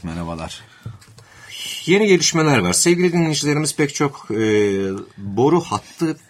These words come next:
Speaker 2: ve boru hattı projesi var. Sayın Cenk Pala bundan önceki programlarımızda, örneğin Enerji Politik'te bunları bizlere ayrıntılarıyla anlattı. Fakat üzerinden zaman geçti. Dolayısıyla ben bunları unuttum. Şimdi bir özet rica edeceğim.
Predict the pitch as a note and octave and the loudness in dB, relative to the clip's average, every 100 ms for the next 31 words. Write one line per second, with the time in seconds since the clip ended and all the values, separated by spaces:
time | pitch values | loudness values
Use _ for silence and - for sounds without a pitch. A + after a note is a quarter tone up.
0 | G2 D#3 A#2 G2+ C#3 C3+ F#2+ - - G#2 | -4 -2 -2 -4 -2 -4 -6 -8 -6 -4
1 | G2 C#2 D2 F2 C3+ - - - - - | -4 -4 -10 -8 -6 -8 -12 -20 -20 -20
2 | - - D#3 D#3+ D3 D#3 D3+ D3 C#3+ C#3+ | -10 -4 -2 -2 -2 -4 -2 -2 -2 -2
3 | C#3 C3+ C3+ C#3+ C#3 B2+ A#2+ A#2+ A#2 A2+ | -2 -2 -6 -6 -4 -4 -2 -4 -4 -4
4 | G#2+ G#2+ B2 G#2+ G2+ G2+ G#2 G2+ G2+ G2 | -6 -6 -4 -4 -4 -4 -4 -2 -2 -4
5 | - F#2 E2+ E2+ A2 C#3 G2+ G2+ F#2+ F#2+ | -6 -6 -8 -8 -6 -6 -6 -4 -2 -2
6 | F2+ E2+ F#2 D#2+ E2 F2+ G2+ F#2 G2 F#2+ | -6 -6 -6 -6 -6 -6 -6 -6 -4 -6
7 | D2 C2+ D2 B1 - D3+ A#2 A2+ - F2 | -8 -8 -8 -10 -12 -8 -8 -6 -8 -6
8 | F2 D#2+ D2 C2+ C#2+ D2 E2 G#2 G#2 - | -6 -6 -8 -8 -8 -8 -8 -8 -8 -10
9 | D3+ - - - C3+ - A2 A#2+ B2+ - | -12 -16 -20 -20 -18 -6 -2 0 0 -2
10 | A#2 B2+ A#2 G2 G#2 A2 F#2 F2+ A2 - | 0 0 -2 0 0 0 0 -2 -6 -4
11 | D3+ C#3 G#2+ G#2 - F2+ D2 D#2+ C#2+ - | -4 0 0 0 -4 -6 -4 -4 -4 -4
12 | F#2+ | -6